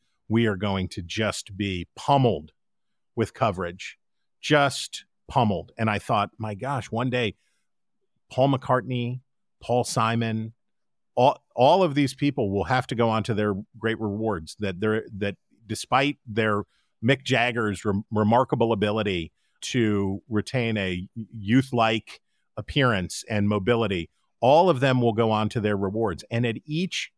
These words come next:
stop along the way, we will have to pause collectively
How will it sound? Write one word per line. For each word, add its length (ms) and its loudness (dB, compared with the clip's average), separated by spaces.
stop 420 2
along 300 0
the 80 0
way, 340 -2
we 200 4
will 160 0
have 360 -4
to 100 -10
pause 600 4
collectively 840 -4